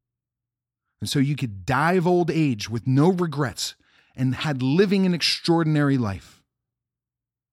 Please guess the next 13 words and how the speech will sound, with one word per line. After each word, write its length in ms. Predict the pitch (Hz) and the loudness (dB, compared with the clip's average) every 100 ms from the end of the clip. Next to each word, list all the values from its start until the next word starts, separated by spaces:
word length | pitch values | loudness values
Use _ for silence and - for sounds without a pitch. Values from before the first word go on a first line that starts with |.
| _ _ _ _ _ _ | _ _ _ _ _ _
Or 380 | 202 185 113 87 | 2 2 2 -4
you 140 | 127 143 | -4 -2
can 200 | 139 120 | -2 -6
create 520 | - - 143 160 - | -6 -4 0 0 0
limitations 800 | 151 156 135 - 131 - 135 104 | 0 2 0 -4 -2 0 -2 0
now. 360 | 113 95 76 - _ _ _ _ _ _ _ - | -2 -2 -8 -16 _ _ _ _ _ _ _ -4
And 80 | 127 | 2
no 120 | 139 | 4
matter 280 | 135 135 123 | 4 2 0
how 400 | - - - 208 | -4 -4 2 2
long 400 | 208 185 165 151 | 4 2 2 2
you 160 | 143 143 | 2 2
live, 480 | 131 107 85 - | 2 0 -4 -14